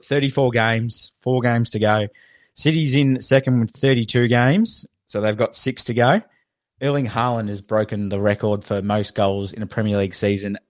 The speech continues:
He's currently on thirty-three. Um, and like I said, obviously they've got six games to go, so he could be looking at around forty goals just in the Premier League.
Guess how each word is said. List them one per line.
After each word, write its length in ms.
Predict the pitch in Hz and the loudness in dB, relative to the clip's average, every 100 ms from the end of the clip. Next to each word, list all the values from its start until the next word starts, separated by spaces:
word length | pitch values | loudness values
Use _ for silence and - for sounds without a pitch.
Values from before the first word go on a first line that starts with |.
| _ | _
He's 180 | 104 - | -8 -8
currently 480 | - - 139 131 | -12 -4 -4 -2
on 140 | 120 113 | 0 -2
thirty-three. 960 | - - 120 - 104 - 110 120 196 - _ _ _ _ _ _ | -2 0 0 0 -8 -6 0 2 2 -2 _ _ _ _ _ _
Um, 540 | 104 98 98 98 98 101 | -6 -2 0 0 0 -2
and 340 | 104 95 95 104 | 0 0 0 -4
like 180 | 101 | -6
I 40 | 98 | -2
said, 200 | - 101 | -2 0
obviously 340 | 90 95 - | -2 -4 -4
they've 80 | 98 | -2
got 160 | 101 - | -2 -2
six 240 | 127 - | -4 -2
games 260 | 113 101 92 | 0 0 -2
to 80 | 95 | 0
go, 200 | 104 95 | 2 2
so 160 | 98 | 0
he 140 | 101 131 | 0 -2
could 180 | 151 120 | -4 -6
be 100 | 110 | -6
looking 380 | 113 - 110 | -8 -10 -8
at 80 | 101 | -6
around 320 | 98 101 95 | -6 -6 -8
forty 320 | - 107 104 95 | -10 -10 -10 -4
goals 440 | 98 95 92 - | -2 -2 -6 -12
just 340 | - 113 - 110 | 0 0 0 -2
in 100 | 95 | -4
the 80 | |
Premier 320 | - 101 104 107 | -2 0 2 2
League. 220 | 143 | 2